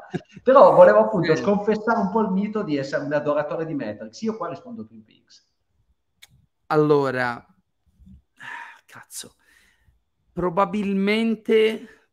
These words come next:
Speaker 1: pur essendo due opere comunque entrambe fallaci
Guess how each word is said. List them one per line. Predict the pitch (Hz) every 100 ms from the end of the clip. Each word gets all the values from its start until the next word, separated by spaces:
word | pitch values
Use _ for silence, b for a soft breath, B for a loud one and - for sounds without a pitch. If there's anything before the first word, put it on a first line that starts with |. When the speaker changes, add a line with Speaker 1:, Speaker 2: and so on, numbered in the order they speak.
| _
Speaker 1:
pur | 190 220
essendo | 214 - 190 196 175
due | 139 147
opere | 151 170 165 143
comunque | 170 220 220 170
entrambe | 139 175 202 190 135
fallaci | - 131 131 131 123 113 131 127 127